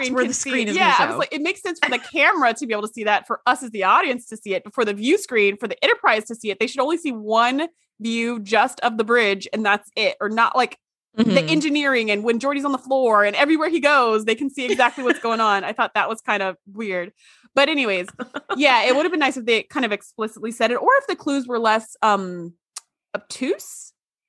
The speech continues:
Speaker 1: I don't even know if that's the right
Speaker 2: Mm-hmm.
Speaker 1: word, but yeah, if they were less, like, just,
Speaker 2: Yes.
Speaker 1: just vague or a little more specific,
Speaker 2: Just a
Speaker 1: but
Speaker 2: little,
Speaker 1: whatever.
Speaker 2: yeah, it's just a little murky,
Speaker 1: Or
Speaker 2: yeah.
Speaker 1: even shorter, right? 'Cause I feel like they took a long time to give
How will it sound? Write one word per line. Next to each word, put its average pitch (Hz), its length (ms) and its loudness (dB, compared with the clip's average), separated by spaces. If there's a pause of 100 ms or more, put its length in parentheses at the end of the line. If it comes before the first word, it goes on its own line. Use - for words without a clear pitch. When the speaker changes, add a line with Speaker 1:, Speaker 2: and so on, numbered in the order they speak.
(180)
Speaker 1:
I - 40 -2
don't 220 80 0
even 240 80 0
know 226 40 6
if 254 60 6
that's 226 160 4
the 202 60 2
right 220 120 4
Speaker 2:
Mm-hmm. 233 60 -2
Speaker 1:
word, 175 220 2
but 226 100 -4
yeah, 233 100 4
if 214 100 0
they 247 100 2
were 240 120 2
less, 233 400 0
like, 208 260 0
just, 196 160 -12 (100)
Speaker 2:
Yes. 180 340 0
Speaker 1:
just 202 180 -8
vague 196 400 0
or 196 100 -2
a 190 40 -4
little 196 180 -2
more 185 200 -2
specific, 208 360 -8
Speaker 2:
Just 359 140 -2
a 392 40 2
Speaker 1:
but 392 60 2
Speaker 2:
little, 392 260 -2 (180)
Speaker 1:
whatever. 403 340 4
Speaker 2:
yeah, - 100 4
it's - 100 0
just 392 100 -4
a 440 60 2
little 403 200 2
murky, 262 500 0
Speaker 1:
Or - 80 4
Speaker 2:
yeah. 170 240 4
Speaker 1:
even - 100 0
shorter, 240 640 -6 (140)
right? 233 220 0
'Cause 277 120 -10
I 269 80 0
feel 330 160 -4
like 349 100 -2
they 269 100 -8
took 269 180 -8
a 220 60 -4
long 285 720 2 (360)
time 196 680 0
to - 80 -12
give 247 280 0